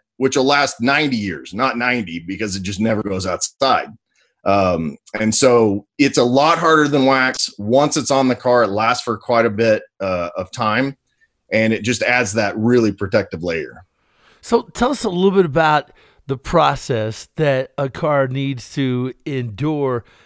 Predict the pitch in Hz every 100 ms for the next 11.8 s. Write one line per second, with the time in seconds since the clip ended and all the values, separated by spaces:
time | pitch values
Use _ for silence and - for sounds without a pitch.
0 | _ - 147 165 143 135 - 135 - -
1 | - 170 151 - 135 117 - 143 135 127
2 | 139 - 139 131 120 - 123 120 107 135
3 | - 123 113 - - _ 131 143 147 135
4 | 113 101 151 - - - _ 165 180 160
5 | - 156 - 180 170 139 180 185 139 151
6 | 135 120 127 143 127 120 - - _ -
7 | 156 151 160 165 147 - 120 117 135 156
8 | 160 165 165 160 147 - 120 113 123 147
9 | 131 82 76 - _ _ _ 147 139 -
10 | 180 208 208 170 156 143 - - 143 156
11 | 160 151 139 - 143 135 135 131